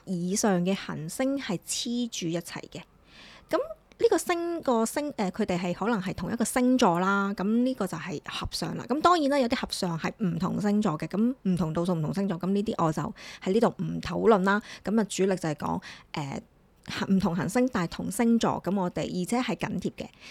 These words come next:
噉，呃，係貼住嘅，噉就我哋呢啲叫做合相啦。噉合相，兩個行星嘅合相，即係合二為一，融為一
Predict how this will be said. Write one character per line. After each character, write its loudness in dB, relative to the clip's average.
噉， 0
呃， 0
係 -2
貼 -2
住 -4
嘅， -2
噉 0
就 2
我 0
哋 -4
呢 -4
啲 -8
叫 0
做 -4
合 -8
相 -4
啦。 -6
噉 0
合 -2
相， 4
兩 6
個 4
行 0
星 0
嘅 0
合 -2
相， 0
即 0
係 2
合 -2
二 -8
為 -10
一， -6
融 0
為 -6
一 0